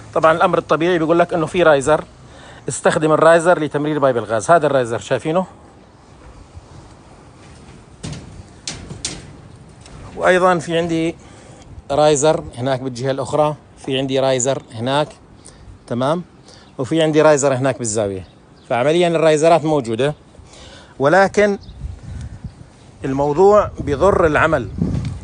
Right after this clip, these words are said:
يعني عملية إنه أنا نزل بايب غاز من الرايزر موضوع مش بسيط، في كثير تبعات إحنا دائمًا بنشرحها من خلال كورساتنا، ونقول لكم إنه يا عمي أنتوا بإمكانكم تبتعدوا عن الرايزر.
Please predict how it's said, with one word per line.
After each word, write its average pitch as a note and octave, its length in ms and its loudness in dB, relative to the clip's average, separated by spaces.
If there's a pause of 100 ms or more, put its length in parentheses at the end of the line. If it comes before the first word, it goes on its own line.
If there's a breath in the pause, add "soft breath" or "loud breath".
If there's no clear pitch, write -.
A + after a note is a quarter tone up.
يعني A#2 140 -4
عملية D3+ 440 0
إنه C#3+ 160 -2
أنا D3+ 360 0
نزل E3+ 340 0
بايب D3 280 4
غاز B2+ 340 -2
من C#3 180 -4
الرايزر D3 560 0 (440 loud breath)
موضوع D#3 460 2
مش E3 260 -4
بسيط، D#3 380 -2 (1200 loud breath)
في F#3+ 280 0
كثير G3 280 0
تبعات C#3+ 600 2
إحنا D#3 260 -2
دائمًا D3+ 280 0
بنشرحها C#3 560 -4
من C3 120 -6
خلال B2+ 320 -6
كورساتنا، D3+ 560 -2
ونقول C3 320 -2
لكم C#3+ 160 -4
إنه C#3+ 340 -2
يا C3 80 0
عمي D3+ 460 -2
أنتوا D3 300 -2
بإمكانكم D3 680 -2
تبتعدوا D3+ 540 2
عن C#3 120 0
الرايزر. A#2+ 440 -2